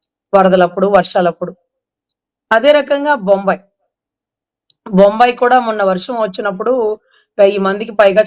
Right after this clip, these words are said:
చనిపోయారండి. అది దేశ ఆర్థిక రాజధాని. అందుకని మహారాష్ట్ర ఇదేంటి వర్షం వస్తే బాగా ఎక్కువ వస్తుంది, యమునా నది పొంగిపోతుంది, ఇంకోటి ఇంకోటి అని అటు ఢిల్లీనో ఇటు బొంబాయినో కాదని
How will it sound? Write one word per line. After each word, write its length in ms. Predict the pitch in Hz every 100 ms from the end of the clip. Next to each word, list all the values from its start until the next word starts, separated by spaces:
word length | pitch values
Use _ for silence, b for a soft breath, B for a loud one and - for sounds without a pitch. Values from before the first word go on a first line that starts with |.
| 190
చనిపోయారండి. 520 | 175 196 180 151 147 _ _ _ -
అది 180 | 214 226
దేశ 380 | 175 196 233 269 262
ఆర్థిక 560 | 175 175 226 185 254 -
రాజధాని. 540 | 208 190 185 180 147 _ _ _ _ _ _ _ _ 196
అందుకని 720 | 226 262 269 269 247 247 - b -
మహారాష్ట్ర 640 | 185 233 247 247 240 208
ఇదేంటి 420 | 190 208 233 220
వర్షం 320 | 240 190 185 240
వస్తే 260 | 190 -
బాగా 320 | 190 175 196
ఎక్కువ 280 | 220 185 226
వస్తుంది, 400 | 202 - 196 208
యమునా 240 | 180 214 220
నది 120 | 202
పొంగిపోతుంది, 840 | 185 175 180 208 208 196 185 202 - b b b
ఇంకోటి 360 | 240 - 240 226
ఇంకోటి 320 | 208 220 208
అని 180 | 202 208
అటు 240 | 190 190
ఢిల్లీనో 540 | 180 180 196 208 196 214
ఇటు 160 | 190
బొంబాయినో 560 | 160 170 185 208 196 214
కాదని 640 | 190 175 185 208 196 185